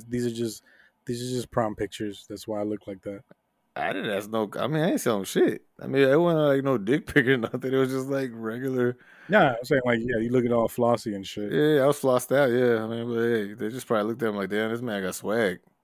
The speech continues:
Speaker 1: I'm, I'm still trying to find some old, some old picture of me when I was, like, when I first moved to, to, to Texas, and I was, like, I was a little different than everybody around here. I'm still trying to find some of those pictures 'cause they, I,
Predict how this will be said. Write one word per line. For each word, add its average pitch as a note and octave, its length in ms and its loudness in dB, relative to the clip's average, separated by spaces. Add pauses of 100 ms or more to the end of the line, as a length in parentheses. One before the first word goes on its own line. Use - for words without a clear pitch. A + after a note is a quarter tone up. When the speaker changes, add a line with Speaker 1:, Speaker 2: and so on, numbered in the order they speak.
(1080)
Speaker 1:
I'm, C3 180 2
I'm B2+ 100 -8
still D3 160 2
trying B2 200 4
to A2+ 40 -2
find A#2 320 0
some A2 160 -2
old, G#2 320 2
some A2+ 160 -4
old G#2 200 -2
picture G#2+ 480 -8
of A2+ 100 -6
me G#2+ 180 -4
when G2+ 120 -4
I G2+ 80 -4
was, G2+ 140 -4
like, F#2+ 300 -6
when G#2 80 -6
I F#2+ 60 -4
first G#2+ 300 -6
moved G#2 220 -6
to, G2+ 380 -6
to, G2+ 240 -8
to - 140 -20
Texas, A#2 500 -4
and A2 80 -6
I G2+ 40 -6
was, G2+ 120 -8
like, F#2+ 200 -12 (680)
I B2+ 40 2
was B2 80 4
a - 40 4
little A#2 140 4
different B2 440 2
than B2 160 -2
everybody B2 380 2
around B2 220 0
here. B2 220 -2 (360)
I'm B2 60 -20
still D3+ 160 2
trying B2 180 2
to - 60 -6
find A2 220 2
some A2 120 -4
of G#2+ 60 -2
those G#2 140 -4
pictures G2 340 -8
'cause G2 80 -8
they, G#2 320 -2
I, G#2+ 80 -6